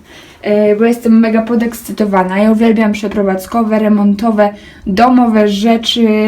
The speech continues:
sprawy takie wokół tego tematu. E, także mam nadzieję, że, e, uda mi się to wszystko wam dobrze pokazać.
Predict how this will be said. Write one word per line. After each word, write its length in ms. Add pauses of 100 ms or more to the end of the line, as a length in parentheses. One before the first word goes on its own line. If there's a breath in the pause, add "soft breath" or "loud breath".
sprawy 720
takie 560
wokół 300
tego 240
tematu. 500 (580 loud breath)
E, 460
także 600 (140)
mam 200
nadzieję, 500
że, 320 (360)
e, 240
uda 220
mi 100
się 180
to 120
wszystko 280
wam 220
dobrze 280
pokazać. 560